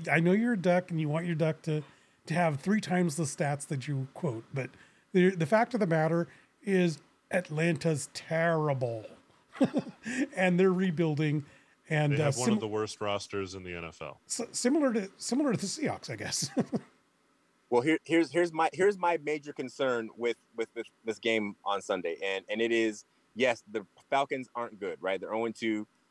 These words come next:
Speaker 3: You know, there's, there's probably plenty of argument for the Seahawks should be oh and two, but, um, the, the Falcons come into this game after losing to the Rams, but they have the ability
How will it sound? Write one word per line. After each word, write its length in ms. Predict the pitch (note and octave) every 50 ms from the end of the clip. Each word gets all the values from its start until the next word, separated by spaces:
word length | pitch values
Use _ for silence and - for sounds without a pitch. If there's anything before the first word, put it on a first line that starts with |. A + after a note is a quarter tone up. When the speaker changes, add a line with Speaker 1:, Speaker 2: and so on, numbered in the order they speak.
| _ _ _ _ _ _ _ -
Speaker 3:
You 140 | A2 G#2
know, 100 | G2+ G2
there's, 300 | F#2+ F#2 G#2+ G#2+ G2+ F#2
there's 180 | - A2 G#2 -
probably 220 | - A2+ G2+ G2+
plenty 180 | - A#2 G#2+ G#2
of 60 | G2
argument 260 | G2+ G2 G2+ G2+ F#2
for 80 | - F#2+
the 60 | F2+
Seahawks 340 | - - A#2 A2+ G2 F#2 -
should 220 | - - G2 E2
be 100 | E2+ F2
oh 140 | D#2+ D#2+ D#2+
and 120 | D#2+ D#2 -
two, 220 | - E2+ D#2 D2 - _
but, 240 | A2 A2 G2+ - - _ - - - - _ _
um, 480 | G#2 G#2 G2+ G2+ G2 F#2+ F2+ F2+ F2 - _ _ _ _ _ _ _ _ _ _ _ _ _ _ _ _ _ _ _ _ _ _ G2+
the, 160 | A2+ A2 A2 -
the 100 | A#2+ A2+
Falcons 800 | - - C#3+ C#3+ D#3 E3 - E3 D#3 D3+ D#3 D3+ C#3+ - - _ _
come 200 | - D3+ C3+ C3
into 140 | C3+ C3+ C3+
this 180 | B2+ C3 B2
game 440 | B2 B2 B2+ B2 B2 A#2+ A#2+ A#2+ A#2+ - _ _ _ _ _
after 520 | A2 A#2 A#2 A#2 - - A#2+ A2 A2 G#2+ G2 - _ _ _ _ _ _ _ G#2
losing 260 | A#2 B2 B2 C3+ D3+
to 60 | E3
the 100 | F3+ F#3
Rams, 520 | E3+ D3+ B2+ A2+ G2+ F#2 F2+ F2 - - _ _ _ _ _ _ _ _ _ _ F#2+ F#2 F2+
but 220 | C3+ C3 A#2+ - _ G#2
they 280 | B2 C3 D3+ D#3+ E3 D#3
have 420 | C3+ D#3+ D3+ D3+ D3+ D3 C#3 C3
the 140 | C3+ C3 B2+
ability 580 | A2+ G2+ G2+ B2 C3+ C#3 C#3+ B2+ A#2 A2+ A2